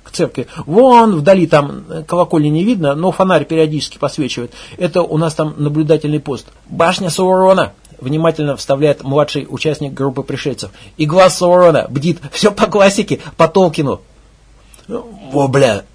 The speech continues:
сбивается с мысли Вадим. «Точно как моя младшая! Такие же завороты! Саурон, шмаурон. Валить надо отсюда, вот что».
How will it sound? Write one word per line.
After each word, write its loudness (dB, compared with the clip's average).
сбивается -2
с -10
мысли -4
Вадим. -6
«Точно 2
как -6
моя 2
младшая! 2
Такие -2
же -2
завороты! 2
Саурон, 2
шмаурон. 4
Валить 4
надо 4
отсюда, 0
вот -2
что». -6